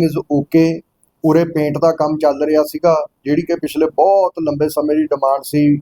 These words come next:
ਇਹਦੀ ਫਰਨਿਸ਼ਿੰਗ ਨਹੀਂ ਸੀ ਹੋਈ ਹਸਪੀਟਲ ਦੀ। ਤੁਸੀਂ ਦੇਖ ਸਕਦੇ ਹੋ ਸਾਰੀ ਬਿਲਡਿੰਗ ਨੂੰ ਬੜੇ ਵੱਡੇ ਯੁੱਧ ਸਤਰ ਦੇ ਉੱਤੇ ਪੇਂਟ ਦਾ ਕੰਮ ਚੱਲ ਰਿਹਾ, ਬਾਹਰੋਂ ਹੋ ਚੁੱਕਿਆ ਹੈ,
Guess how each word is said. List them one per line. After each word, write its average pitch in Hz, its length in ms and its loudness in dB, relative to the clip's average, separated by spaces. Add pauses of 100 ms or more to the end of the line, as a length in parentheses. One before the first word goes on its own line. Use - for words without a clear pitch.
(120)
ਇਹਦੀ 151 180 2
ਫਰਨਿਸ਼ਿੰਗ 143 540 -4
ਨਹੀਂ 147 100 -2
ਸੀ 160 180 -2
ਹੋਈ 143 180 0 (600)
ਹਸਪੀਟਲ 143 380 -4
ਦੀ। 143 200 -2 (500)
ਤੁਸੀਂ 147 180 2
ਦੇਖ 147 200 2
ਸਕਦੇ 151 300 -2
ਹੋ 160 60 0
ਸਾਰੀ 165 340 0
ਬਿਲਡਿੰਗ 151 400 -4
ਨੂੰ 143 140 -10 (280)
ਬੜੇ 143 180 2
ਵੱਡੇ 139 240 -2
ਯੁੱਧ 147 300 -4
ਸਤਰ 151 280 0
ਦੇ 143 100 -4
ਉੱਤੇ 151 160 -4
ਪੇਂਟ 139 280 -4
ਦਾ 139 120 2
ਕੰਮ 139 220 -4
ਚੱਲ 143 220 0
ਰਿਹਾ, 160 100 2
ਬਾਹਰੋਂ 143 300 0
ਹੋ 139 180 -4
ਚੁੱਕਿਆ 156 420 0
ਹੈ, 147 60 -2